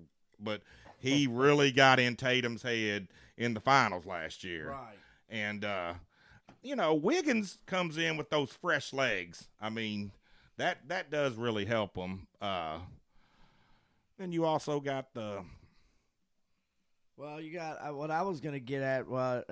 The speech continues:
Speaker 2: ending on the West on, on the teams. Well, we have one more. We haven't talked about Phoenix, but anyways, just like,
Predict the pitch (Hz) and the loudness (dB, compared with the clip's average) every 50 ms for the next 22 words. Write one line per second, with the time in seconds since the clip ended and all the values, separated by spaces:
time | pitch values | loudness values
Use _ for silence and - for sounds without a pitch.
0 | 104 - - 143 156 156 151 151 147 135 139 135 135 131 123 123 113 117 127 135 | -12 -6 -2 -2 -2 -2 -2 -4 -4 -2 -2 -2 -2 -2 -2 -4 -4 -4 -2 -2
1 | 147 147 143 143 131 - - - 131 123 120 120 117 113 104 - - 123 120 113 | 0 0 0 -2 -4 -6 -8 -6 -4 -2 -2 -2 -6 -8 -12 -10 -8 -8 -8 -8
2 | 113 101 - - 143 139 135 110 127 - 123 139 143 143 143 143 143 143 135 127 | -10 -10 -8 -8 -8 -8 -8 -12 -14 -8 -6 -4 -2 -2 -2 -2 -2 -4 -4 -4
3 | 131 139 139 135 131 131 123 120 120 107 92 131 135 135 127 117 - - 131 131 | -6 -6 -6 -4 -4 -4 -4 -4 -4 -4 -4 -4 -4 -4 -4 -4 -2 -2 -2 -2
4 | 120 110 117 101 - _ - 135 135 127 120 98 - - - 117 113 101 - _ | -2 -4 -8 -8 -8 _ -6 -6 -6 -8 -10 -14 -16 -12 -8 -8 -8 -8 -10 _
5 | - - - - - _ _ - 170 180 185 175 160 151 147 151 127 104 143 180 | -20 -20 -20 -20 -20 _ _ -6 -4 -2 -2 -2 0 0 0 -2 -2 0 0 0
6 | 180 - - - 170 170 160 151 143 - | 0 0 0 2 4 4 4 4 0 -4